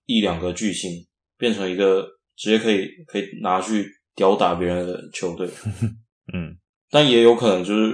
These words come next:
Speaker 1: 如果说通过自由市场就不会想要有人来，我觉得这个取决很大于想要来的球员或考虑有要来的球员，他们，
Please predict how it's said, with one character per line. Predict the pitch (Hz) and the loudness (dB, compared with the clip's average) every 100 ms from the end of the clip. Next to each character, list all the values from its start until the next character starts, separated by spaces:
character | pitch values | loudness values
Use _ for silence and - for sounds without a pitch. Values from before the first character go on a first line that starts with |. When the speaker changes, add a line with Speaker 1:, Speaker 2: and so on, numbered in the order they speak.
| - | -2
Speaker 1:
如 | 117 | 2
果 | 117 | 4
说 | 113 113 | 6 4
通 | 123 117 | 4 2
过 | 113 | 4
自 | 117 | 4
由 | 104 | 2
市 | 104 | 0
场 | 98 87 | -4 -4
就 | 92 | -6
不 | 92 95 | -2 0
会 | 95 | 0
想 | 95 | 0
要 | 87 | 0
有 | 90 - - 98 90 | 0 -2 -6 -4 -4
人 | 92 | -6
来， | 104 | -6
我 | 98 | -4
觉 | 98 | -2
得 | 135 | 0
这 | 180 | 0
个 | |
取 | - - 92 | 0 -4 2
决 | 113 | 4
很 | 113 95 | 4 2
大 | 117 107 | 2 4
于 | 92 92 - _ _ - | 2 -4 -12 _ _ -8
想 | - 101 | 0 2
要 | 113 147 | 6 6
来 | 107 104 | 8 6
的 | |
球 | 107 104 98 | 4 2 0
员 | 92 | 0
或 | 120 | -2
考 | - 95 90 | 0 0 2
虑 | 110 | 2
有 | 98 | 2
要 | 98 | 4
来 | 92 87 | 2 0
的 | 92 | -2
球 | - 87 | -4 -6
员， | 87 | -6
他 | 87 113 | -2 -2
们， | 120 113 | 0 -2